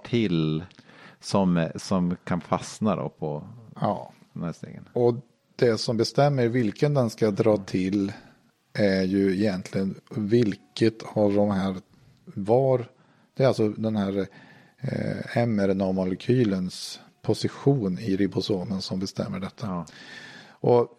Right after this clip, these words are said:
Speaker 2: en väldigt tydlig liknelse är ungefär som så här hålkortsremsor, eller hålremsor. Det var i, i datorns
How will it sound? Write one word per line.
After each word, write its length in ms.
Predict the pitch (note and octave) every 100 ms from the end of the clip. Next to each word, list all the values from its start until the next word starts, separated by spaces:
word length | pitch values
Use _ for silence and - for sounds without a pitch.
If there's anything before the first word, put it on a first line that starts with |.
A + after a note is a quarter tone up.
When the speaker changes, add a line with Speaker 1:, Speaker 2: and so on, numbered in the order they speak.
| _ _ _
Speaker 2:
en 160 | B2+ A#2+
väldigt 600 | B2 A2 D3+ D#3 D3+ D3 - A#2 C#2+ D2 C#2+ -
tydlig 800 | - B2+ A2+ G#2+ C#3+ B2+ B2 G#2
liknelse 520 | A2+ C3 A2+ G#2 G2 E3+
är 40 |
ungefär 280 | C#3 C3 G2+
som 160 | A2+
så 60 | A2
här 80 | F#2 - D#3 C#3+ G2+ F#2+ F#2+ - - G#2
hålkortsremsor, 1040 | - - G2 G#2+ F3+ G3+ - G2 F2 A2 - - - A#2
eller 160 | A#2 A2
hålremsor. 960 | D3 D#3 G2 G2+ F3 D#3 - F#2+ F#2+ G#2+
Det 140 | B2
var 220 | C#3 C3
i, 440 | A#2+ A#2 A#2 A#2 A#2
i 100 | A#2+
datorns 880 | C3+ B2+ - - A#2+ C3 B2 -